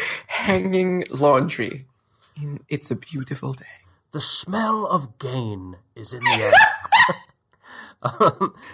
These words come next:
Speaker 2: so they're hanging it, and Emma, uh, so here, here comes a moment that I'm not really sure how I feel about.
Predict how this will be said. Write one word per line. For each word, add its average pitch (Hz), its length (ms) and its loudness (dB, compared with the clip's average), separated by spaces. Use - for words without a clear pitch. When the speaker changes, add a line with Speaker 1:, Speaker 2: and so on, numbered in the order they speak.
Speaker 2:
so 165 500 4
they're 135 180 4
hanging 156 340 4
it, 117 220 0
and 113 520 2
Emma, 110 560 4
uh, 98 460 0
so 127 180 -6
here, 196 300 -2
here 202 160 0
comes 165 260 2
a 117 60 2
moment 101 340 0
that 101 140 -4
I'm 104 120 -2
not 98 200 -4
really 92 180 -10
sure - 200 -16
how - 220 -14
I - 60 -20
feel - 160 -20
about. - 280 -20